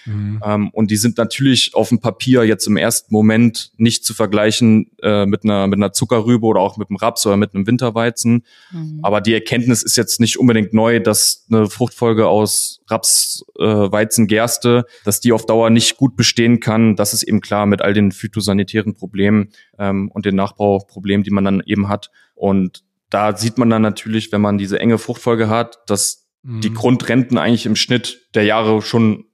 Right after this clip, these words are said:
Speaker 2: fallend sind, ne? Weil eben diese
Speaker 1: Ja.
Speaker 2: Aufwendungen mehr werden, um einen gesunden, ertragsfähigen Bestand eben hinzustellen. Und da muss man tatsächlich mal sich da ganz offen für zeigen, auch mal so eine, so eine Ackerbohne beispielsweise mit, mit reinzunehmen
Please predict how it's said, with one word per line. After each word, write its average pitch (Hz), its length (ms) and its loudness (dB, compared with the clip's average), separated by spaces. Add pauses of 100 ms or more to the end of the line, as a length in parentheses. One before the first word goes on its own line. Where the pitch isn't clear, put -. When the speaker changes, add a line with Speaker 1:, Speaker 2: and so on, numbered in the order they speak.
Speaker 2:
fallend 107 380 -2
sind, 90 220 -6
ne? 117 280 -2
Weil 104 260 0
eben 117 140 4
diese 107 200 2
Speaker 1:
Ja. 107 40 2
Speaker 2:
Aufwendungen 110 540 2
mehr 107 180 0
werden, 110 260 2
um 113 120 2
einen 110 240 4
gesunden, 110 560 2 (240)
ertragsfähigen 110 680 0
Bestand 104 380 -2
eben 104 100 0
hinzustellen. 117 640 0 (380)
Und 107 160 0
da 104 80 2
muss 117 160 2
man 117 100 0
tatsächlich 117 480 -2
mal 117 400 0
sich - 360 -4
da 110 160 0
ganz - 560 -2 (180)
offen 113 440 0
für 127 140 -4
zeigen, 117 320 0
auch 110 240 -2
mal 117 260 2
so 117 140 2
eine, 117 260 2
so 104 100 0
eine 110 100 2
Ackerbohne 107 480 0
beispielsweise 104 560 -2
mit, 107 260 0
mit 104 180 -2
reinzunehmen 110 580 2